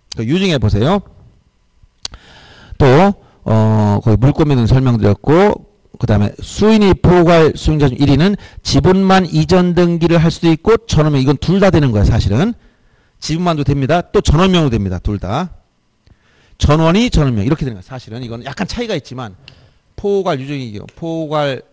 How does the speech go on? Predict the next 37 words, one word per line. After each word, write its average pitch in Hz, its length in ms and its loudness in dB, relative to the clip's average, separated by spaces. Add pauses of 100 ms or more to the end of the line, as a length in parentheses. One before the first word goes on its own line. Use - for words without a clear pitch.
(120)
유증의 135 500 -10
경우는 123 600 -10 (300)
수인의 214 560 -4
포괄 165 260 -2
수용자 151 360 -4
중 135 140 -8
일 156 120 -4
위는 151 420 -2 (360)
지분만 156 680 -8 (880)
되고 160 400 -6 (360)
전원명이 139 480 -4
다 - 160 -8
되는 143 240 -4
건데 131 260 -6
이거는 135 360 -6 (400)
전원이 156 500 -4
전원명으로 143 460 -8
해야 90 80 -12
돼. 90 200 -10 (800)
일 165 140 -2
위 185 120 0
전원 143 260 0
위에 202 120 4
서는 175 200 0
게 135 60 -2
아니라 117 120 -4
전원이 135 360 -2
전원명으로. 104 560 -2 (520)
일단 170 340 -2 (440)
지분만도 190 540 -2
되고 214 280 0
전원명도 180 340 -2
된다. 156 220 -2
이 135 60 -2
둘 185 220 -6
다, 143 140 -2
다. - 260 -6